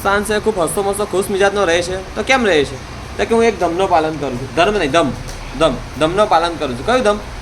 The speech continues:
તો કે બુદ્ધ ધર્મ. કયો ધમ? બુદ્ધ. બુદ્ધની જે પણ પ્રતિજ્ઞા, જેમની આજ્ઞા છે, પ્રતિજ્ઞા છે, તે બધાનું પાલન કરું છું. અને ત્યારથી જ આપણા ભારત દેશમાં બુદ્ધ ધર્મનો એકદમ ખૂબ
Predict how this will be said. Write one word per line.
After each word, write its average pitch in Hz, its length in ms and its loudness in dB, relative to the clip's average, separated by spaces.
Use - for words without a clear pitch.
તો 196 60 -2
કે 202 80 2
બુદ્ધ 180 240 0
ધર્મ. 127 220 0
કયો 175 180 2
ધમ? 196 200 0
બુદ્ધ. 170 180 0
બુદ્ધની 190 340 4
જે 190 140 4
પણ 208 160 2
પ્રતિજ્ઞા, 190 400 0
જેમની 180 280 0
આજ્ઞા 180 320 2
છે, 175 240 -4
પ્રતિજ્ઞા 175 400 0
છે, 175 80 -4
તે 185 100 0
બધાનું 180 320 2
પાલન 151 360 2
કરું 139 300 -2
છું. 180 380 0
અને 190 180 6
ત્યારથી 214 580 2
જ - 20 -4
આપણા 226 280 4
ભારત 185 320 4
દેશમાં 190 760 0
બુદ્ધ 208 180 2
ધર્મનો 190 360 4
એકદમ 185 300 2
ખૂબ 202 220 0